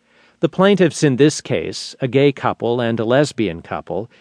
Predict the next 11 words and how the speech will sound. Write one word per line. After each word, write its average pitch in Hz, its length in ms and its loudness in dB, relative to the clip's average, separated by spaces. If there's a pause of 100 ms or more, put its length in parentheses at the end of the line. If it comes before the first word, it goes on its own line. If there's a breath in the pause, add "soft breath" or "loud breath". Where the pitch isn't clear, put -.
(200 soft breath)
had 147 260 0
standing 120 640 0
because 127 340 0
they 127 160 4
applied 165 460 0
for 87 320 -4
and 123 220 -4
were 123 180 2
denied 120 500 0
marriage 131 420 0
licenses. - 800 -12